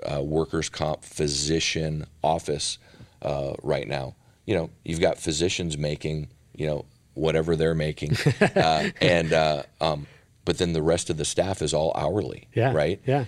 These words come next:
Speaker 1: And so it, it, those are perfect fits, right? So any place where there's a large hourly population, um,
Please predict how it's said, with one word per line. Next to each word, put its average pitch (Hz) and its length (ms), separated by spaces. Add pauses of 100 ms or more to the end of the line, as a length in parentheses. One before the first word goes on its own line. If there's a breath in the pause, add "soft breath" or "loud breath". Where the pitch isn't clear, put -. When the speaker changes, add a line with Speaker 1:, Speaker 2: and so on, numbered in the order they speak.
(120)
Speaker 1:
And 87 160
so 82 460
it, - 180
it, 82 160
those 87 440
are 82 80
perfect - 480
fits, - 340
right? 78 260
So - 240
any 180 200
place 120 360
where 92 120
there's 80 180
a 78 60
large 80 480
hourly 80 400
population, 80 800 (560 loud breath)
um, 80 480